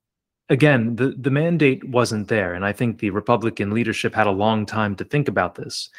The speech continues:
and a short time to pivot and adjust. And I think the reason that they're announcing their intention to,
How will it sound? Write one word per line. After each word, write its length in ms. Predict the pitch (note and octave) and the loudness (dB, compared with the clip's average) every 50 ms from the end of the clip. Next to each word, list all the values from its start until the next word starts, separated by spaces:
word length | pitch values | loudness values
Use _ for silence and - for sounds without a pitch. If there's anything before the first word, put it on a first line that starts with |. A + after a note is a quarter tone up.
| - - - _ _ - | -20 -20 -20 _ _ -8
and 280 | - G2+ F#2+ F#2 F#2 F2+ | -6 -4 -4 -4 -6 -6
a 120 | - - | -6 -4
short 340 | G2 - - E3 E3+ E3 E3+ | -2 2 4 4 4 4 2
time 320 | - - A#2 - A#2+ A2+ G#2 | 0 4 6 6 6 4 2
to 120 | - - | -2 -8
pivot 400 | - - - D3+ C#3+ G#2+ G#2 F#2+ | -8 -2 2 2 4 4 2 2
and 100 | G#2+ G2 | 0 -2
adjust. 460 | F#2+ F#2 - - C#3 C3 - - - - | -2 -2 2 4 4 4 4 2 -4 -2
And 80 | A2 | -2
I 60 | G2+ | -2
think 440 | G2 - - - E3+ F3 E3 - _ | -2 -4 -4 -2 0 0 -2 -4 _
the 100 | - A#2+ | -4 -2
reason 360 | G2+ A2+ B2+ C#3 C3+ B2 A#2+ | 0 2 2 2 2 2 2
that 160 | A2+ A2 G#2 - | 2 2 2 2
they're 140 | G#2+ G2 | 2 0
announcing 480 | G2 G2 G2 G2 G2+ G2+ - - G#2 G2 | 2 2 2 0 0 -2 -4 -6 -6 -2
their 180 | G2 G2 F#2+ F#2+ | -2 -2 -2 -2
intention 460 | F#2 F2+ G#2+ G2+ F#2+ F#2 - G#2 F2+ | -4 -2 -2 -2 -2 -2 -6 -10 -8
to, 200 | - G2 F2+ | -8 -8 -8